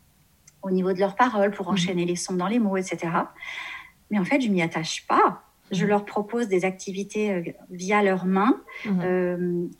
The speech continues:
Speaker 1: avec un, un, un objectif secondaire qui va être, euh, euh, aller vers, euh, euh, l'utilisation de leur, euh, pour, pour avoir une bonne écriture, et cetera.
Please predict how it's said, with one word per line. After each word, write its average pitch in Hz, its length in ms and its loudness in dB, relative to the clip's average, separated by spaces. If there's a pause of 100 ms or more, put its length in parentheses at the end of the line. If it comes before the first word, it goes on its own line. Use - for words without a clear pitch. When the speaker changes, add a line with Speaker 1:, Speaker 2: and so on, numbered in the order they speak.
(120)
Speaker 1:
avec 208 300 0
un, 185 200 2
un, 185 240 0
un 185 140 0
objectif 208 480 -2
secondaire 202 600 -2
qui - 140 -8
va 175 100 -2
être, 190 340 -2
euh, 170 80 0 (340)
euh, 160 280 0
aller 185 260 4
vers, 185 320 0
euh, 170 180 2 (340)
euh, 165 200 -2
l'utilisation 190 720 -2
de 190 100 2
leur, 175 300 0
euh, 156 160 -4 (100)
pour, 180 240 -4
pour 196 140 -2
avoir 190 140 4
une 185 140 2
bonne 208 200 4
écriture, 196 500 -4
et 185 80 0
cetera. 190 420 -2